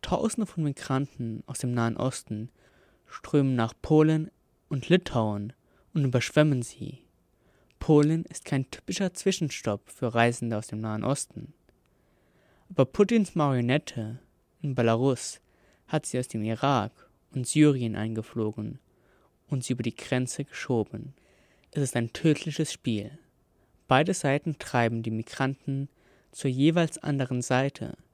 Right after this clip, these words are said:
Keine der beiden Seiten will ihnen Nahrung oder Unterkunft geben. Sie machen die Migranten so unwillkommen wie möglich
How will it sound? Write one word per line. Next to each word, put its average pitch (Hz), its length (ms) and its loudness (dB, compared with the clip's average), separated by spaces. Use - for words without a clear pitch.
Keine 214 260 4
der 208 80 4
beiden 135 360 4
Seiten 117 760 0
will 127 160 0
ihnen 120 300 -2
Nahrung 120 540 2
oder 131 180 -4
Unterkunft 165 540 0
geben. 107 460 -6
Sie - 160 -8
machen 135 340 -2
die 185 60 0
Migranten 143 840 -4
so - 200 -4
unwillkommen 123 920 0
wie 123 120 -2
möglich - 760 -2